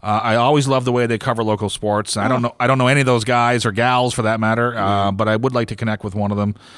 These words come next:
Speaker 1: And, and you know what? Maybe we throw in a, you know, maybe I'm dreaming here, but maybe you throw in a Brad Malone if we can hook it up, or i-, if their world.
Speaker 2: But it, it, you know, what we're trying to say is,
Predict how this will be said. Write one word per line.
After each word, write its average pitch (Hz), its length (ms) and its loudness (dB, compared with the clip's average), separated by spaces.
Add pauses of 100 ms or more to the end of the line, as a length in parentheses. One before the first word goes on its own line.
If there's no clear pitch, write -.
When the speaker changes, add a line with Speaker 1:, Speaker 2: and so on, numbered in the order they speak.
(220)
Speaker 1:
And, 113 180 -2
and 175 200 0
you 208 60 2
know 233 120 4
what? 208 180 4
Maybe 147 200 0
we 151 140 0
throw 156 280 0
in 147 160 -2
a, 92 1000 -2
you 98 80 -4
know, 90 140 -4
maybe 92 240 -4
I'm 87 100 -6
dreaming 98 340 -4
here, 90 140 -4
but 92 100 -4
maybe 117 200 -4
you 113 60 -4
throw 123 240 -2
in 104 80 -4
a 92 80 -6
Brad 95 340 -6
Malone 98 300 -6
if 92 60 -6
we 95 80 -2
can 92 120 -8
hook - 180 -8
it 92 80 -8
up, 92 260 -6
or 90 460 -4 (560)
i-, 98 40 -6
if 98 300 -2
their 98 120 -2
world. 95 420 -2 (240)
Speaker 2:
But 170 160 2
it, 196 200 2
it, 180 180 0
you 185 120 -2
know, 143 260 0
what 147 500 -2
we're 214 100 2
trying 175 360 2
to 160 60 2
say 110 360 2
is, 101 380 -2